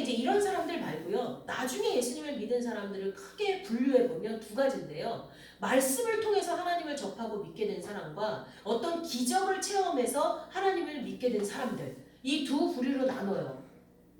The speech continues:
그러니까, 그러니까 무슨 얘기냐면요. 친구를 통해서 오든 무슨 일로 오든 그런 거 말고 하나님 앞에 나온 그 원인들은 다 제거하고요. 진짜 믿음을 갖게 되는 종류를 둘로 보면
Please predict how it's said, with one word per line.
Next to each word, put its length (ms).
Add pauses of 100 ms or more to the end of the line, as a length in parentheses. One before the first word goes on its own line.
그러니까, 240 (200)
그러니까 200
무슨 180
얘기냐면요. 500
친구를 440
통해서 340
오든 220
무슨 240
일로 220
오든 320
그런 300
거 140
말고 480 (160)
하나님 260
앞에 180
나온 500
그 180
원인들은 520
다 120
제거하고요. 840 (240)
진짜 500
믿음을 400
갖게 320
되는 320
종류를 560
둘로 460
보면 500